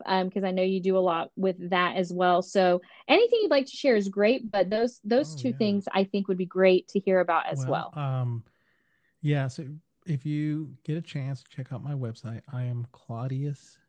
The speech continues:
Speaker 2: dot com. And, and I chose that name. I've had so many nicknames growing up and, and different ones, Claudio being my name.
Speaker 1: <laughs>
Speaker 2: And <clears throat> Claudius was one of the nicknames. And I was like, "Yeah, that sounds really neat." So I kinda took that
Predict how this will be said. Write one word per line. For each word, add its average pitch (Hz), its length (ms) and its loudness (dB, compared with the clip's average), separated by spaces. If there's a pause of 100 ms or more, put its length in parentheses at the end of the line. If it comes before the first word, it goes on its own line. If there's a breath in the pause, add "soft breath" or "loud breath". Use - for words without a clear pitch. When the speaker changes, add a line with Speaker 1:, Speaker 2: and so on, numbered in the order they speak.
(140)
Speaker 2:
dot 110 240 -12
com. 139 420 -6
And, 120 340 -8
and 123 460 -10
I 135 80 -6
chose 139 360 -6
that 147 200 -8
name. 135 360 -6
I've 131 160 -8
had 127 160 -6
so - 120 -8
many 147 180 -2
nicknames 131 460 -6
growing 123 340 -4
up 117 260 -10
and, 113 80 -20 (200)
and 147 100 -6
different 131 360 -10
ones, 123 220 -10
Claudio 127 520 -6
being 135 200 -6
my 147 120 -2
name. 135 380 0 (180 loud breath)
Speaker 1:
<laughs> 233 120 4 (400 loud breath)
Speaker 2:
And 143 400 0 (120)
<clears throat> - 360 -8
Claudius 135 580 -4
was 123 180 -2
one 120 160 -2
of 120 80 0
the 117 60 -4
nicknames. 113 420 -6
And 117 120 -6
I 117 40 -8
was - 80 -18
like, 131 140 -10
"Yeah, 156 80 -6
that 175 140 -12
sounds 160 200 -4
really 120 260 -2
neat." 113 320 -6
So 101 100 -16
I 113 120 -14
kinda 117 280 -10
took - 200 -18
that 104 200 -14